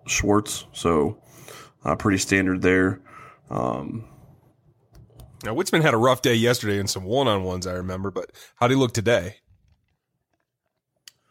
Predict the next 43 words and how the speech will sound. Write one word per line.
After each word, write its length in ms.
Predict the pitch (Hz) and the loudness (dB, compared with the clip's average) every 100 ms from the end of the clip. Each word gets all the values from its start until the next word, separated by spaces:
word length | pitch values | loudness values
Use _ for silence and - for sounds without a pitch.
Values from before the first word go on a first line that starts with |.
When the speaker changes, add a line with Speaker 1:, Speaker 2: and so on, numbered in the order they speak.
| _ _ | _ _
Speaker 1:
I 200 | - 127 | 2 2
think 200 | 135 190 | 2 0
he 80 | 147 | 2
looked 180 | 123 123 | 2 0
pretty 140 | 113 | -2
good 240 | 95 107 107 | 2 2 2
today 260 | 98 104 | 0 0
from 180 | 101 101 | 0 -4
what 120 | 92 | -2
I 80 | 85 | -2
saw, 400 | - 101 101 104 | 0 0 2 2
but 360 | 104 95 87 101 | 0 0 0 -2
again, 480 | 101 104 104 104 104 - - - _ - | 0 4 4 2 -2 -10 -20 -20 _ -8
you 180 | 90 | 0
know, 520 | 101 92 69 62 117 120 | 2 2 0 -4 -10 -2
a 80 | 95 | 2
lot 240 | 104 117 | 4 4
of 100 | 117 | 4
the 80 | 101 | 0
team 320 | - 117 110 | 0 0 0
stuff 340 | 110 113 110 | 0 0 2
was 180 | 98 95 | 0 0
going 520 | 101 101 101 98 98 92 - _ | 0 2 2 2 -2 -6 -14 _
away 320 | - 87 95 110 | -4 0 2 2
from 260 | - 110 | 2 2
me, 320 | 104 98 98 - - - - - _ _ | 2 2 0 -2 -14 -20 -20 -20 _ _
and, 800 | - 95 92 92 92 90 90 - - | -2 2 4 4 2 2 -2 -6 -4
or 460 | 107 107 104 101 62 | 2 4 4 2 2
when 160 | 101 | 0
it 60 | 95 | 2
was 120 | 90 | 2
coming 240 | - 101 95 | 2 2 4
towards 320 | - 113 107 | 2 2 2
me, 180 | 104 98 | 2 2
it 40 | |
was 240 | 92 98 | 2 0
coming 400 | 101 104 110 98 | 0 2 4 2
from 260 | 101 98 92 | 2 2 2
the 140 | 85 | 2
opposite 400 | 73 95 - 90 | 2 0 0 0
end 180 | 87 95 | 2 2
zone, 240 | 90 92 90 | 2 2 2
uh, 300 | - 60 | 0 -4